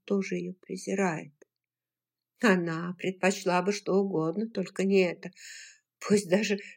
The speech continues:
циничное равнодушие военных дней, пусть пьяное безумие той ночи, когда он нес ее наверх, до боли впиваясь пальцами в ее тело,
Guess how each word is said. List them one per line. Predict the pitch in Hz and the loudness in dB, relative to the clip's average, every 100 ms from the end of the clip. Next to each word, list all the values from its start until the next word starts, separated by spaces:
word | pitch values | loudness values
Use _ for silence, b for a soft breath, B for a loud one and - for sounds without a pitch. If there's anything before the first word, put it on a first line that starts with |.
| _ | _
циничное | - 233 190 202 196 226 226 | 0 4 6 4 2 4 6
равнодушие | 269 220 226 247 180 180 202 - 269 | 4 4 2 2 2 2 2 6 6
военных | 247 277 226 196 208 202 | 8 6 6 4 2 0
дней, | 170 165 B B B - | -2 -2 B B B 0
пусть | 226 247 - | 4 4 4
пьяное | 226 220 240 269 262 | 6 8 8 6 4
безумие | 226 269 247 202 233 294 302 | 6 2 4 4 6 8 6
той | 294 285 | 6 4
ночи, | 262 254 214 269 | 6 6 6 4
когда | 214 226 208 208 | 4 6 8 8
он | 240 240 | 6 6
нес | 220 220 220 | 6 4 4
ее | 202 | 6
наверх, | 202 214 202 165 - B B B - | 6 6 6 4 2 B B B 0
до | 202 196 226 | 6 8 8
боли | 196 214 247 214 190 | 6 8 8 8 6
впиваясь | 202 196 214 214 208 208 - - | 4 6 6 8 6 4 0 6
пальцами | 233 190 190 - 202 | 8 8 2 0 2
в | 208 | 4
ее | 208 220 | 4 2
тело, | - 247 185 180 | 6 6 6 4